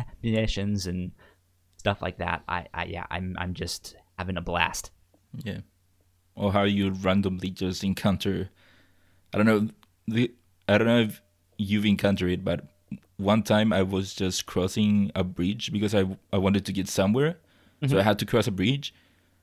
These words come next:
Speaker 2: But as soon as I did, no, I,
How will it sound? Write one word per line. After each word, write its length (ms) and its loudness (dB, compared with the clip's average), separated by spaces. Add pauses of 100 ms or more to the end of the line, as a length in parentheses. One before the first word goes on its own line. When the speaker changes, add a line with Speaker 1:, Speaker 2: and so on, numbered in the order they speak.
(240)
Speaker 2:
But 280 4
as 100 6
soon 220 2
as 160 2
I 80 6
did, 420 0 (560)
no, 200 8
I, 200 8